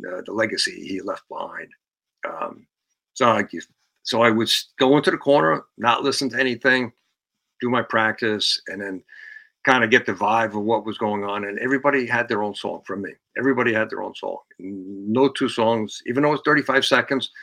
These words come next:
was the same. At the end, we always, uh, well, pretty much always had the helicopter fly over. So I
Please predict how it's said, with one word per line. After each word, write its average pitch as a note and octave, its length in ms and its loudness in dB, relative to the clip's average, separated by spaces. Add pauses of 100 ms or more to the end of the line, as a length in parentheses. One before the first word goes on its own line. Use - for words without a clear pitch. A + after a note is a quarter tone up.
(280)
was F#2+ 120 -10
the F#2+ 60 -10
same. F#2 400 -8 (340)
At A#2 160 2
the A#2+ 200 6
end, D3+ 380 6 (920)
we G2+ 120 2
always, G#2+ 480 4
uh, G2 200 -4 (140)
well, C3+ 120 2
pretty E3 240 6
much G#2 200 2
always G2 280 -2
had F2+ 180 -8
the G2 80 -8
helicopter A2 560 0
fly A#2 260 0
over. B2+ 400 0 (600)
So G#2 100 -8
I G2+ 60 -6